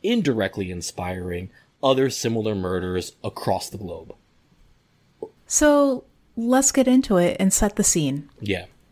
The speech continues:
Speaker 2: Suburban Chicago has been memorialized in John Hughes films like Sixteen Candles,
Speaker 1: Mm-hmm.
Speaker 2: Ferris Bueller's Day Off, and Pretty in Pink, just to name a couple of them.
Speaker 1: Yeah.
Speaker 2: If you haven't seen any of these movies,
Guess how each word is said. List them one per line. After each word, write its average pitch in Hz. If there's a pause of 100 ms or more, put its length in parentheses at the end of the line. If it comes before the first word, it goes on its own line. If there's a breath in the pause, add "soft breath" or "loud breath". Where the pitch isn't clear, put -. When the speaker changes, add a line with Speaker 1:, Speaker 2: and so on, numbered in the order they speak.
(140)
Speaker 2:
Suburban 196
Chicago 175
has 202
been 262
memorialized 240
in 220
John 226
Hughes 247
films 180
like 175
Sixteen 214
Candles, 240 (260 loud breath)
Speaker 1:
Mm-hmm. 202
Speaker 2:
Ferris 208
Bueller's 220
Day 175
Off, 254
and 254
Pretty 247
in 247
Pink, 160
just -
to 196
name 185
a 196
couple 156
of 151
them. - (400 loud breath)
Speaker 1:
Yeah. 87
Speaker 2:
If 208
you 220
haven't 262
seen 202
any 170
of 160
these 170
movies, 165